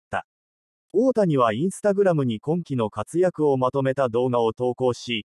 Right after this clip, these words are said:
Thank you to all of you who love baseball。野球を愛する皆さん、ありがとうございます。とファンへ感謝の気持ちを綴った。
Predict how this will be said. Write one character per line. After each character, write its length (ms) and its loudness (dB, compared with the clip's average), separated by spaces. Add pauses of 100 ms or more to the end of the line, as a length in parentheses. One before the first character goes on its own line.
(160)
Thank 460 0
you 200 2
to 300 0
all 360 2
of 160 -2
you 340 0
who 160 4
love 240 2
baseball。 760 0 (720)
野 160 -2
球 320 -2
を 160 6
愛 120 2
す 160 -6
る 100 0
皆 260 -2
さ 220 -2
ん、 80 -10 (300)
あ 120 0
り 120 2
が 120 2
と 200 4
う 40 -2
ご 140 -2
ざ 140 2
い 80 0
ま 140 0
す。 220 -14 (220)
と 140 0
フ 100 -2
ァ 120 4
ン 80 2
へ 100 2
感 200 0
謝 160 -2
の 140 0
気 160 -8
持 140 0
ち 160 -2
を 100 2
綴 280 -6
っ 20 -20 (100)
た。 160 -2